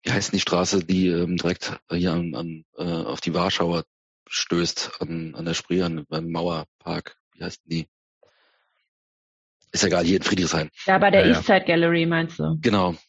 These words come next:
Speaker 3: Mhm.
Speaker 1: Genau.
Speaker 3: Stralauer Allee oder so?
Speaker 1: Stralauer?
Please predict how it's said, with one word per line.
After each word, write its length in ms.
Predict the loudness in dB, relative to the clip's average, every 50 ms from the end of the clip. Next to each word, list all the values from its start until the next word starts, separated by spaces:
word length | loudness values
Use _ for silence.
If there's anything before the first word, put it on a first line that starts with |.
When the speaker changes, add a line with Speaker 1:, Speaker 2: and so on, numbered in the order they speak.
| _ _ _ _ -6
Speaker 3:
Mhm. 260 | -2 0 0 -2 -2 -6 _ _ _ _
Speaker 1:
Genau. 280 | -2 0 0 0 0 -2
Speaker 3:
Stralauer 580 | -4 -6 -6 -4 -2 0 2 2 2 2 2 2
Allee 300 | 2 2 2 2 2 2
oder 220 | 2 2 2 2
so? 220 | 2 0 0 -2 -4
Speaker 1:
Stralauer? 560 | -6 -6 -4 -2 0 0 0 0 0 -2 -4